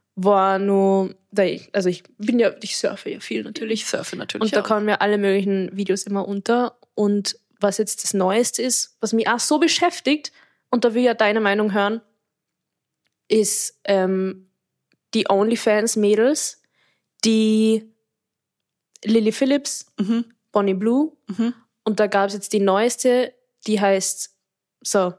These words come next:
Speaker 1: ich sag's jetzt, Tiffany Wisconsin,
Speaker 2: Mhm.
Speaker 1: glaub ich, heißt sie. Und die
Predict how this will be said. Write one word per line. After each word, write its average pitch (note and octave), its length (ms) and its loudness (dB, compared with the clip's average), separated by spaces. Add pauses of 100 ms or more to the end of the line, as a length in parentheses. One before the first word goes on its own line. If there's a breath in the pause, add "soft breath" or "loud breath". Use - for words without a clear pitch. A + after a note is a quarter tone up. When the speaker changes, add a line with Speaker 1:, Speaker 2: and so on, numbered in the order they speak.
(160)
Speaker 1:
ich G#3 120 -6
sag's G3+ 180 -2
jetzt, G3+ 140 -4 (140)
Tiffany A3+ 380 2
Wisconsin, G#3+ 680 -2 (180)
Speaker 2:
Mhm. A3 80 -4
Speaker 1:
glaub A#3+ 180 4
ich, B3+ 140 -2
heißt B3 300 -2
sie. D4+ 280 -4 (720 loud breath)
Und A3+ 300 -2
die C4 400 4